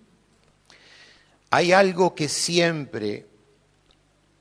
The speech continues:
que siempre está muy escondido y que sabe que tiene que resolver en algún momento y en algún lugar.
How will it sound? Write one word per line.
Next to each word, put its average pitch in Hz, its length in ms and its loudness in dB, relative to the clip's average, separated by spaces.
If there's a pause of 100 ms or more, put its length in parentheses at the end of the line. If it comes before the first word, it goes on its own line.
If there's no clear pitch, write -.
(300)
que 123 140 -6
siempre 151 720 -2
está 147 280 0
muy 220 420 0
escondido 180 760 0
y 127 60 -2
que 131 460 -4
sabe 208 400 2
que 160 120 -4
tiene 202 340 -4
que 175 120 -2
resolver 156 800 0
en 160 140 -4
algún 214 520 0
momento 170 600 0
y 147 100 0
en 135 80 -2
algún 131 360 -2
lugar. 113 460 -2